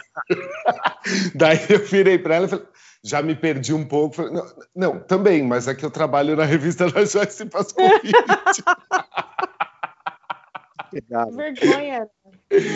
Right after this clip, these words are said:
Speaker 1: Daí eu comecei a pensar, "Putz, a gente fica nessa história de usar muito o Instagram, e daí é, pode acontecer, não sou famoso, mas pode acontecer, né?"
Speaker 2: É
Speaker 1: Ferrou
Speaker 2: verdade.
Speaker 1: todo o meu cliente oculto.
Speaker 2: Ah.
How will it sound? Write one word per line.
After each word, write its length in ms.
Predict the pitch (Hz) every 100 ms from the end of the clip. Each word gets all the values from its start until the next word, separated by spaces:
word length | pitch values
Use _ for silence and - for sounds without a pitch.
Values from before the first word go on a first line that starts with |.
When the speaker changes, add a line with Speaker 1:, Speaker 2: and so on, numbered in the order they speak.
| 427 415 - -
Speaker 1:
Daí 220 | 156 170 185
eu 80 |
comecei 400 | 196 208 202 208
a 40 | 208
pensar, 360 | 202 196 202
"Putz, 580 | 190 - 294 370 196 -
a 80 | 196
gente 220 | 202 214
fica 220 | 240 240
nessa 240 | 233 226 185
história 320 | - 190 180
de 100 | 151
usar 240 | 143 156
muito 240 | 147 147 143
o 40 |
Instagram, 560 | 139 - 123 120 175 202
e 40 | 143
daí 240 | 143 170 202
é, 280 | 269 349
pode 340 | 359 196 202 233
acontecer, 720 | 240 311 - - 220 202 151
não 120 | 127
sou 180 | 120 190
famoso, 480 | 185 208 165 151 123
mas 160 | 120 117
pode 240 | 135 135
acontecer, 720 | 156 190 190 220 - 185 175
né?" 200 | 120 110 - - - - _ _ _ 104
Speaker 2:
É 60 |
Speaker 1:
Ferrou 400 | 120 151 143 160
Speaker 2:
verdade. 140 | 127 120
Speaker 1:
todo 100 | 170
o 40 |
meu 120 | 175
cliente 320 | 175 165 165 165
oculto. 560 | - 123 107 - 113 - - 190 - _ _ -
Speaker 2:
Ah. 680 | 262 - - 247 254 202